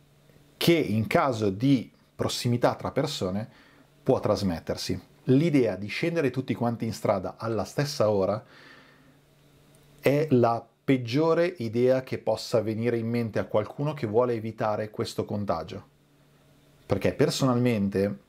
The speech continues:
credo che sia, ehm, cioè al di là del fatto che veramente le strade si riempirebbero, perché ci sono tante persone nei, nei palazzi, nelle case, e tante persone che sono disposte sui piani, tutti quanti scendono in strada.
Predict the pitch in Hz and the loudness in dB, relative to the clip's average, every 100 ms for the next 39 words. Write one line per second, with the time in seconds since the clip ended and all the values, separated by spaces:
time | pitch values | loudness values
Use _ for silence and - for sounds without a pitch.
0 | _ - 107 98 98 - 104 101 - - | _ -2 0 2 0 0 2 2 -2 -8
1 | - 113 110 - _ _ - _ _ _ | 2 4 4 -2 _ _ -20 _ _ _
2 | - 110 104 104 101 101 - _ - - | -4 2 4 4 2 -2 -6 _ -10 0
3 | 95 101 135 123 131 - 113 104 110 107 | 2 4 2 2 -2 -4 -4 0 0 2
4 | 127 120 98 - 113 107 - 113 104 101 | -2 -2 -4 0 0 0 -2 -2 0 -2
5 | 98 113 107 104 90 92 95 95 _ _ | 0 2 4 2 0 -6 -6 -10 _ _
6 | _ _ _ - - - - - - 87 | _ _ _ -20 -14 -12 -8 -6 -4 0
7 | 117 131 123 101 98 - 110 104 101 101 | 2 2 2 0 -2 -2 -2 0 0 -2
8 | - 117 101 104 113 127 - 127 123 123 | -4 -6 0 4 4 2 -2 0 0 0
9 | - - - - - - 113 117 123 127 | -16 -20 -20 -20 -18 -2 2 4 4 2
10 | 135 110 - 139 151 151 180 190 139 135 | 0 -2 0 4 4 4 2 0 0 -2
11 | 135 - 139 - - 147 123 110 110 147 | -4 -2 -4 -2 -6 0 2 2 0 -6
12 | 175 131 139 135 120 113 123 117 - 147 | 0 0 -2 -8 -6 -6 -6 -4 0 0
13 | 98 92 | -2 -8